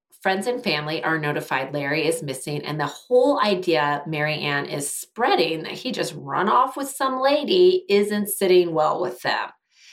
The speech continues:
They think she's got it all wrong. That would just be too out of character for Larry. So they organize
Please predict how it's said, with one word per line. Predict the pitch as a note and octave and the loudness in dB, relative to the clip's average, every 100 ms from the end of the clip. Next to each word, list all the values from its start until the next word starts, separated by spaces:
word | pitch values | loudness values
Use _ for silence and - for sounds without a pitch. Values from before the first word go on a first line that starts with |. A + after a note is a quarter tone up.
| - _ - | -20 _ 0
They | G3+ B3+ - | 2 2 0
think | F3+ E3+ G3 - | 0 0 -2 -8
she's | - - F#4 | -12 -6 -4
got | F#4 F4 | 4 4
it | F4+ | 6
all | F4+ F#4 F#4+ | 4 4 4
wrong. | G#4 G#4 G4+ E3+ D#3+ - _ _ _ _ _ _ - | 2 2 2 0 -6 -16 _ _ _ _ _ _ 0
That | G3 G3+ A3 - | 2 4 2 0
would | B3 - | -2 -2
just | F#3+ F#3 | -2 -2
be | E3+ D#3+ | -2 0
too | - A3 A#3+ B3 | -2 -4 -4 0
out | E3 | 2
of | E3+ - | 0 -4
character | D3+ D3 - D#3 D3 | -6 -6 -4 -2 -4
for | - - - | -4 -6 -4
Larry. | C#3+ C3+ G2+ - - - _ | -4 -4 -4 -6 -12 -18 _
So | - - D3+ | -10 -6 -4
they | D#3+ D#3+ - | -2 -4 -2
organize | F3 G3 G3+ D#3 D3+ D3 E3 - | -4 -2 0 0 -2 -2 -4 -4